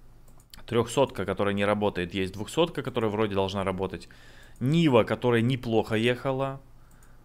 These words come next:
А, пятерка, которая не едет вообще, отвратительная. Так, э, камаз "Легенда" в ремонте. Урал с фарами.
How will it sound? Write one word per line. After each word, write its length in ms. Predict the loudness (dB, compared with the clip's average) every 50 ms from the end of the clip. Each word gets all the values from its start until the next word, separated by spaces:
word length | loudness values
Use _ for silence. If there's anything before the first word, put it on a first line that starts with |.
| -4
А, 480 | 0 4 6 6 8 8 6 6 4 2 -4
пятерка, 420 | -8 -4 2 4 4 4 4 2 -2
которая 380 | -2 0 2 2 4 4 4
не 180 | 4 2 2 2
едет 380 | 4 4 4 2 2 0 2
вообще, 300 | 2 0 0 2 -2 -2
отвратительная. 800 | -2 0 0 -2 -2 -2 -6 -6 -6 -4 -4 -2 -2 -2 -4 -6 -8 -12 -20 -20 -20 -20 -20 -20 -20 -20 -20 -20 -20 -20 -20 -20 2
Так, 320 | 4 4 4 4 0 -2 -2
э, 120 | -2 -2
камаз 420 | 2 2 2 4 4 2 2 0
"Легенда" 400 | -4 -2 0 0 0 2 0 -2
в 40 | 0
ремонте. 640 | 0 0 2 4 2 2 2 2 2 0 0 0 0 0
Урал 500 | 0 4 6 8 10 10 10 8 4 0
с 100 | -6 -10
фарами. 720 | -4 0 2 4 4 4 2 0 0 -2 -4 -4 -6 -8